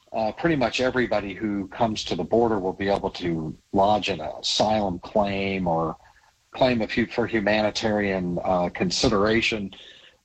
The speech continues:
And probably the vast majority of them will, will end up inside the United States, five hundred thousand a month,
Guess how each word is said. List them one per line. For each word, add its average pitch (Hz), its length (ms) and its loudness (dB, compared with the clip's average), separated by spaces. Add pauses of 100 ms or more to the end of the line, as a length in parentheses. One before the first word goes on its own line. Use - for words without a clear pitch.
(120)
And 107 400 0 (100)
probably 175 300 2
the 113 80 -2
vast 123 340 0
majority 110 460 -2
of 95 100 -6
them 92 180 -6
will, 90 380 -4
will 107 240 -2
end 110 160 -4
up 98 180 0
inside 117 460 2
the 104 60 0
United 90 400 -4
States, - 640 -2 (480)
five 113 240 4
hundred 107 260 -4
thousand 104 540 0
a 85 40 0
month, 95 480 -2